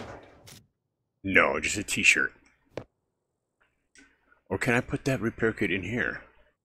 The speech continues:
What if I move this here?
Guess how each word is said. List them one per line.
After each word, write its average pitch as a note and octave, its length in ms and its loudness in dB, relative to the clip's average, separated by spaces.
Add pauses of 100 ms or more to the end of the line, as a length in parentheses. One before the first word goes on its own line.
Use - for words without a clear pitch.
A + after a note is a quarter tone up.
(960)
What G#2+ 100 -10
if - 120 -6
I F#2+ 60 2
move F#2+ 340 -4
this F2 240 0
here? E2 640 -2